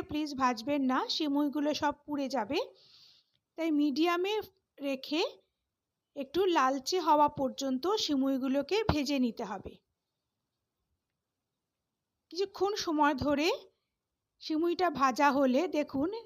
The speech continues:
বেশ একটা লালচে রং ধরে গেছে। এর থেকে বেশি কিন্তু আর ভাজা যাবে না। এই সময় গ্যাসটা অফ করে সিমুইগুলোকে একটা প্লেটে তুলে নেব। তারপর ওই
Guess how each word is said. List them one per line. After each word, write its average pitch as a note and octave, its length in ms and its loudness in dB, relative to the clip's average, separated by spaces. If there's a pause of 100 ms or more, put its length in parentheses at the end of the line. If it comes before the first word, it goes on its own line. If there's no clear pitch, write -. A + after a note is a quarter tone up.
বেশ C4+ 220 -4
একটা D4+ 280 -4
লালচে C4+ 460 0
রং C#4+ 160 4 (100)
ধরে C4+ 300 2
গেছে। B3 320 -2
এর D#4+ 240 -4 (100)
থেকে F#4+ 260 -4
বেশি D4+ 300 -2
কিন্তু D#4+ 340 -6
আর D4+ 140 0
ভাজা B3 340 -2
যাবে A#3+ 280 -2
না। C4 140 0 (1120)
এই D#4 120 -2
সময় E4+ 380 2
গ্যাসটা D#4 500 0 (200)
অফ D4 100 0 (140)
করে C#4+ 240 -2 (520)
সিমুইগুলোকে D#4 640 0
একটা D#4 300 -2
প্লেটে C4+ 460 -4
তুলে D4 320 2
নেব। F#3+ 200 -10 (2000)
তারপর E4+ 380 6 (120)
ওই E4+ 180 4